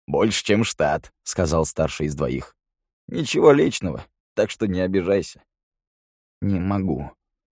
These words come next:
хриплым от боли и ненависти голосом ответил Натаниэль.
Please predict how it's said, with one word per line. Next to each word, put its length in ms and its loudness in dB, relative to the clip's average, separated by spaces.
хриплым 480 -2
от 100 -2
боли 240 2
и 80 2
ненависти 520 -2
голосом 460 0
ответил 340 -4
Натаниэль. 580 -4